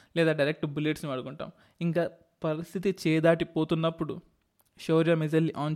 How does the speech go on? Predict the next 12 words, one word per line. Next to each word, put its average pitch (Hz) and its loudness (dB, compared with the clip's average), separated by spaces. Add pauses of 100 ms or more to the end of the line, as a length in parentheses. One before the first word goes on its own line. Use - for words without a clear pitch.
చేస్తే, 143 -8 (1080)
any 285 6
part 214 6
of - - (160)
Pakistan 190 2
can 180 4
be 170 6 (220)
destroyed 208 6
within 226 2 (220)
seconds, 226 6 (540)
split 269 0 (120)
second. 214 4